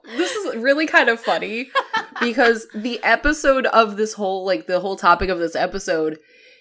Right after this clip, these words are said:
Speaker 1: is Amsterdam.
Speaker 2: Yes.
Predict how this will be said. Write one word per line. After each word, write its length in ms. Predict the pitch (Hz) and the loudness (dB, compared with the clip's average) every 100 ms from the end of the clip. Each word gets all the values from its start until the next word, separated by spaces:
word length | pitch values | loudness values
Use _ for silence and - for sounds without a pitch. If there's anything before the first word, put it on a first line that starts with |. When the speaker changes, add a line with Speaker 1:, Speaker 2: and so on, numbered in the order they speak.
| _ 196 | _ -6
Speaker 1:
is 540 | 190 180 175 160 - _ _ | -4 -2 -2 -4 -12 _ _
Amsterdam. 640 | 208 226 220 180 143 - - _ _ _ _ _ _ _ | 0 0 0 0 0 -4 -10 _ _ _ _ _ _ _
Speaker 2:
Yes. 520 | 208 226 - _ | -20 -20 -20 _